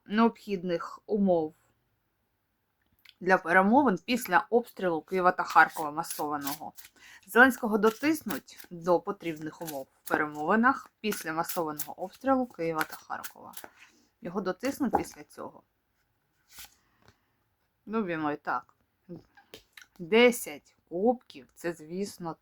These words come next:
так. Війна на дні колоди, ось вам боротьба ця. Угу. Обмеження. Ось ці руйнування. За що нам?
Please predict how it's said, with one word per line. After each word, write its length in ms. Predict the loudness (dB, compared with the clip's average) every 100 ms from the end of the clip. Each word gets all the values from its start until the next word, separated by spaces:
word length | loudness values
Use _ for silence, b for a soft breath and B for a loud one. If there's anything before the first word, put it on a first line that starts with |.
| _
так. 340 | 6 6 4 _ _ _ b b b b b b b b _ _ _ _ _ _ _ _ _ _ _ _ -14
Війна 560 | -12 -10 -8 -6 -4
на 120 | -6
дні 180 | -10 -14
колоди, 440 | -16 -14 -14 -14 -10
ось 300 | -10 -12 -20
вам 160 | -18
боротьба 500 | -12 -10 -12 -12 -14
ця. 240 | -14 -20 -20 _ _ _ -8
Угу. 480 | -4 -4 -6 -6 -8 _ _ _ _ _ _ _ _ _ _ _ _
Обмеження. 800 | -6 -2 0 0 -2 -8 -10 -12 -16 _ _ _ _ -20 -8
Ось 300 | 2 2 2 _
ці 160 | -6
руйнування. 920 | -6 -6 -2 6 6 6 4 -2 -8 -12 _ _ _ _ _ _ _ _ _ _ _ _ _ _ _ -14
За 240 | -8 -6
що 300 | -6 -6 -8
нам? 240 | -8 -10